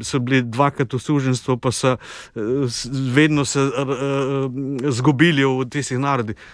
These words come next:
En majhna skupina je bila tista, ki je spet poživila.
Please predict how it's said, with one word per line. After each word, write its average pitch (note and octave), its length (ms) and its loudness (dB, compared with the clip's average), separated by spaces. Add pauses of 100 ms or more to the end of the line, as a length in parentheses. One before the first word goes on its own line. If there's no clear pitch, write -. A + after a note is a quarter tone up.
(180)
En A#2+ 160 -2
majhna D3+ 380 0
skupina C3+ 560 -4
je B2 60 0
bila A#2 140 0
tista, C3 400 -6
ki A#2+ 140 -4
je - 80 -4
spet - 260 -4
poživila. A2+ 540 0